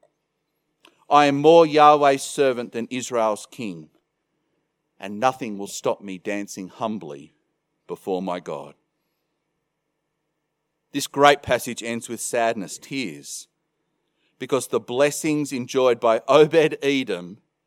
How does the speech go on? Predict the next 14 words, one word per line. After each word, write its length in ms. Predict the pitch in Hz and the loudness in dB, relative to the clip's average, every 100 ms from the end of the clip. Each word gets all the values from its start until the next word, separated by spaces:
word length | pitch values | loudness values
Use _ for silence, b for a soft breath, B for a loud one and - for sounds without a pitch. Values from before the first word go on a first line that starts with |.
| _ _ _ _ _ _ | _ _ _ _ _ _
were 140 | 123 | -6
never 400 | 123 120 135 131 | -4 0 0 0
going 260 | 127 123 120 | 0 0 -2
to 100 | - | -8
be 160 | 127 | -8
experienced 1000 | 113 - - - 135 98 85 85 - - _ _ _ | -8 -10 -14 -4 -4 -4 -8 -12 -16 -16 _ _ _
by 160 | 117 104 | -4 -2
the 120 | 98 | -4
house 420 | - 110 104 - | -6 -4 -4 -4
of 100 | 107 | -12
Saul. 520 | - - 95 76 71 _ _ _ _ _ _ _ _ _ _ _ _ _ | -12 -10 -10 -10 -14 _ _ _ _ _ _ _ _ _ _ _ _ _
Her 140 | - 131 | -2 -2
childlessness 1120 | - - 156 156 143 113 101 - 104 92 - | -4 4 8 8 8 2 -8 -10 -8 -8 -8
means 600 | 110 120 107 92 95 - | -8 -6 -4 -6 -10 -16